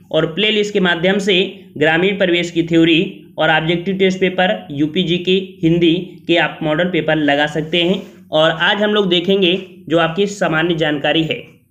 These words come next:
कितनी तैयारी हो चुकी है, यहाँ पर आपको देखना है। चलिए स्टार्ट करते हैं। यहाँ पर आपका प्रश्न दिया गया है कि जनसंख्या के आधार पर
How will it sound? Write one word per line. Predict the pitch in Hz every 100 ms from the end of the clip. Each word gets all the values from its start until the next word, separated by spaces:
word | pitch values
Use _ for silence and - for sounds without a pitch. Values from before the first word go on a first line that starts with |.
| _
कितनी | 165 165 214
तैयारी | 190 190 185 190
हो | 170 170
चुकी | 185 185 180
है, | 190 208 - - 151
यहाँ | 160 160
पर | 170 160
आपको | 160 170
देखना | 156 147 170
है। | 175 190 190 - - _ _ -
चलिए | 185 202
स्टार्ट | 190 196 175
करते | 180 175 190 185
हैं। | 185 190 - 151
यहाँ | 160 170
पर | 170
आपका | 160 160 165
प्रश्न | 160 175 185
दिया | 160 160
गया | 156 156
है | 160 185 - - _ -
कि | 165
जनसंख्या | 175 175 185 185 214 226
के | - 214 214 175
आधार | 165 160 170
पर | 185 160